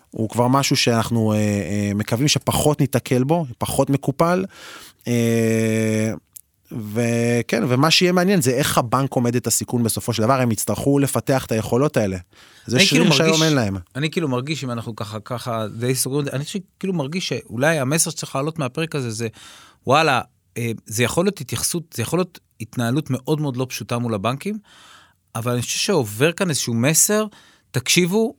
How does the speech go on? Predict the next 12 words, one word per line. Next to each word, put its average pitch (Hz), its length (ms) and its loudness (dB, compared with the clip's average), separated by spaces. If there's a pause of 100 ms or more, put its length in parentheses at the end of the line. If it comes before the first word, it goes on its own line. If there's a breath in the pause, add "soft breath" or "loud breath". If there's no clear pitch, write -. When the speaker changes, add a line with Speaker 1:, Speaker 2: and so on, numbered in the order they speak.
(1200)
Speaker 2:
אל 196 140 4
תעשו 196 360 0
שטויות 151 420 0
בקטע 156 360 -2
הזה, 120 140 -2
אל 123 60 0
תנסו 143 400 -4
לעקוף, 151 580 -2 (340 loud breath)
אל 135 80 -2
תצהירו 160 520 0
הצהרות 139 440 -4
שקריות, 156 600 0